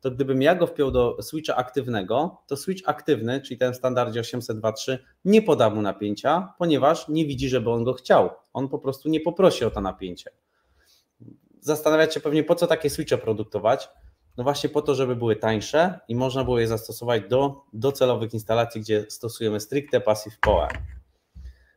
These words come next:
Natomiast wersja, która obsługuje osiemset dwa trzy, możecie nawet zobaczyć, jest taki rysunek na początku, e, tabelka jest in,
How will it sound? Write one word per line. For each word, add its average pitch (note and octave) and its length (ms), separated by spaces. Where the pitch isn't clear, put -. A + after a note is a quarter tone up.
Natomiast C#3+ 480
wersja, B2+ 600
która C3+ 340
obsługuje B2 760
osiemset C3+ 460
dwa B2 220
trzy, B2+ 560
możecie A2+ 380
nawet G#2 240
zobaczyć, A2 400
jest G2+ 140
taki G#2 260
rysunek G2+ 380
na G2 120
początku, G#2 800
e, G#2+ 360
tabelka B2+ 480
jest F2+ 320
in, F3 400